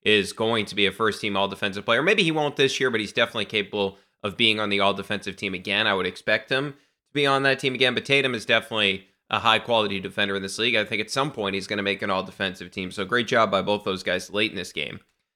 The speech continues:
But it just felt like this was too close for comfort. Because if you look at the first half of this game,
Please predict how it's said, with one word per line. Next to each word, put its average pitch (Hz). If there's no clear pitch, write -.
But 151
it 151
just 202
felt 139
like 110
this 113
was 98
too -
close 131
for 98
comfort. 107
Because 156
if 151
you 151
look 196
at -
the 147
first 151
half 131
of 120
this 104
game, 98